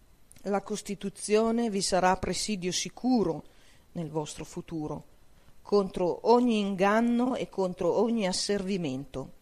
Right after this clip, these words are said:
per qualunque cammino vogliate procedere e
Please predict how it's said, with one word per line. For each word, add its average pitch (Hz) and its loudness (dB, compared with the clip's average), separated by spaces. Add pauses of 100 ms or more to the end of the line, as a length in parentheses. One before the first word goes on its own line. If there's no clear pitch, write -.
(460)
per 143 -10
qualunque 214 -2
cammino 254 -4
vogliate 165 -6
procedere 120 -10 (840)
e 117 -8